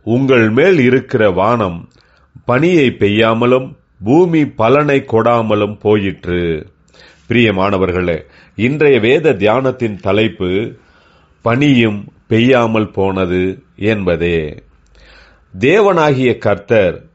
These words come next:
மனிதனை படைத்து அவனுக்கு பூமியின் அனைத்தின் மேலும் அதிகாரத்தை கொடுத்தார். மனிதன் எல்லாவற்றையும் அனுபவிக்க வேண்டும் என்பதே தேவனுடைய விருப்பமாக இருந்தது.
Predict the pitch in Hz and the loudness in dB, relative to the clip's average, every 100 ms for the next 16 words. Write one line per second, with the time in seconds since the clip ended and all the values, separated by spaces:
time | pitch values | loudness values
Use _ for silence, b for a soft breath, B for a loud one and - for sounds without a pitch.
0 | - 82 95 123 185 170 151 135 - 98 | -20 -10 -2 0 2 2 2 0 -2 -2
1 | 90 98 - 110 107 82 - b b b | 0 -2 -2 -2 -2 -2 -8 b b b
2 | b _ 104 156 185 139 135 107 113 104 | b _ 0 2 2 0 -2 -2 0 0
3 | 165 180 160 156 127 95 120 147 - 143 | 0 2 0 0 -2 -2 0 -2 -2 -2
4 | 117 107 120 131 131 - - 101 131 131 | 0 0 0 0 -4 -8 -6 -2 2 4
5 | 123 117 - 104 95 92 90 - 85 80 | 4 2 0 -2 -2 -4 -4 -4 -2 -2
6 | 76 - _ b b b b b b 95 | -6 -14 _ b b b b b b -4
7 | 123 196 190 156 104 120 160 180 170 - | 0 2 2 2 2 2 2 2 0 0
8 | 143 147 143 - 98 131 143 143 127 123 | 0 0 -4 -6 -4 0 0 0 0 0
9 | 107 95 117 127 120 98 98 95 90 107 | 0 2 0 0 -2 -2 -4 -2 -2 0
10 | 107 85 - - 85 117 175 165 123 113 | -2 -4 -10 -20 -4 0 2 0 0 0
11 | 104 95 87 120 143 123 101 90 92 127 | 0 0 0 -2 -2 -2 -2 -2 -2 0
12 | 98 98 90 80 80 | 0 -2 -4 -6 -8